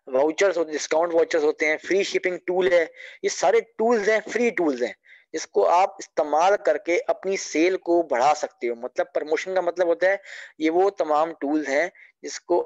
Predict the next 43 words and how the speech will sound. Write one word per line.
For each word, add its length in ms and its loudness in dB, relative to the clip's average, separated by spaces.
आप 280 2
यूज़ 460 -6
कर 200 0
कर 240 0
बारी 320 0
बारी 320 0
अपनी 240 -8
sales 480 0
को 120 -2
बढ़ा 260 2
सकते 280 -10
हैं। 40 -4
इसका 280 0
lecture 360 0
भी 100 -2
हमारा 240 2
आएगा 280 2
एडवांस 380 0
level 240 2
में, 120 -8
तो 60 -2
आपको 220 0
सिखाएंगे 680 -2
campaign 500 -2
क्या 120 2
है, 80 4
बंडल, 360 -4
each 280 0
and 180 0
everything 420 2
बताएंगे 360 -2
आप। 120 -10
उसके 200 -6
बाद 180 2
है 80 2
store 400 0
decoration 500 -2
tool। 180 -10
अपने, 340 0
अपने, 280 2
आपने 260 2
अपने 160 0
अगर 140 2